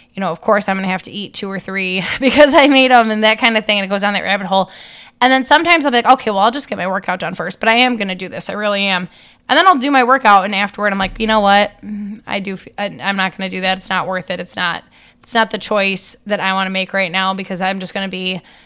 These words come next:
tired a half hour after and whatnot, and I feel too good right now." So I think starting with movement is always ideal, because it puts you in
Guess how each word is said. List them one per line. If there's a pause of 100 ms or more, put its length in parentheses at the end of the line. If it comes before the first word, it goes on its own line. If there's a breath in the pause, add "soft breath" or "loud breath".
(220 soft breath)
tired
a
half
hour
after
and
whatnot,
and
I
feel
too
good
right
now." (320 loud breath)
So (100)
I
think
starting
with
movement
is
always
ideal,
because
it
puts
you
in